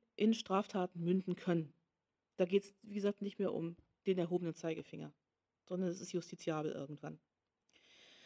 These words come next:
Ähm, was bei mir auch mal gelegentlich mal passiert,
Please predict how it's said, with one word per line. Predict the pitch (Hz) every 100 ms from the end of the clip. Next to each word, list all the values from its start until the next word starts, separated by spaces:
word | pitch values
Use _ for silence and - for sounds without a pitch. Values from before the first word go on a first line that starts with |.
| - - _
Ähm, | 214 214 220 214 - _ _
was | - 226 226
bei | 269
mir | 262 254
auch | 233
mal | 233 233 233 220 _
gelegentlich | 233 226 226 226
mal | 220
passiert, | 214 214 - 254